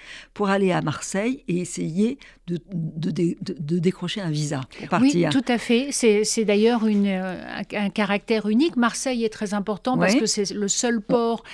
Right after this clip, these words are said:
Speaker 2: qui est ouvert, le
Speaker 1: Ouais.
Speaker 2: seul port de la zone libre ouvert sur l'international.
Speaker 1: Ouais.
Speaker 2: Il y a une population de réfugiés incroyable
Speaker 1: Mhm.
Speaker 2: à Marseille. Il y a quelque chose
Speaker 1: Mhm.
Speaker 2: comme quinze mille réfugiés, vous imaginez, dans les, dans les rues.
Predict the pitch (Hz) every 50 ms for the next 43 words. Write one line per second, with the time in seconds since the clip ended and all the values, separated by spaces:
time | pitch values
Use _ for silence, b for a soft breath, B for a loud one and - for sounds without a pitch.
0 | B B B - 226 220 - - 220 202 208 220 220 214 202 - - - 226 -
1 | - 180 180 220 214 180 - 226 214 185 170 165 180 254 285 269 240 220 214 233
2 | 220 214 214 208 220 226 196 - - - - 214 220 214 220 233 220 214 - -
3 | - 196 180 190 196 190 175 180 185 190 185 175 160 156 151 165 208 226 277 -
4 | 339 B B B B B B - - 202 180 190 196 190 180 175 170 175 - -
5 | 233 - - 254 247 214 196 196 - - - 247 226 202 190 180 170 208 208 -
6 | - 202 196 185 185 214 233 220 - - 247 269 254 202 - 240 240 - 220 240
7 | 240 220 208 185 180 185 185 175 - - - 320 349 320 269 220 170 - 196 180
8 | 165 196 190 175 170 185 240 254 190 190 190 196 - 302 302 302 - - 269 277
9 | 254 254 233 220 214 - - 214 208 254 311 320 269 226 208 202 196 202 208 196
10 | 220 214 214 233 240 220 202 190 190 190 190 - - 202 202 208 208 202 202 196
11 | 180 185 208 262 320